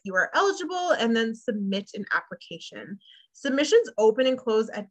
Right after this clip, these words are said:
different times of the year, though, so just keep your eye out for that if that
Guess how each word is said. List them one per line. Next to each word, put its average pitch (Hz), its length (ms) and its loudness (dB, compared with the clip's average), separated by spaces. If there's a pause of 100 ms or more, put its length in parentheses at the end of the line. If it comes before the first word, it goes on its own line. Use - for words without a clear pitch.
different 277 340 -8
times 226 280 -2
of 240 60 -2
the 233 100 0
year, 160 300 -2
though, 247 240 4
so 233 260 2
just 240 340 0
keep 269 220 -4
your 330 240 2 (140)
eye 170 360 2
out 101 120 -8 (140)
for 190 160 -12
that 101 260 -4
if 196 140 -6 (120)
that 101 200 -4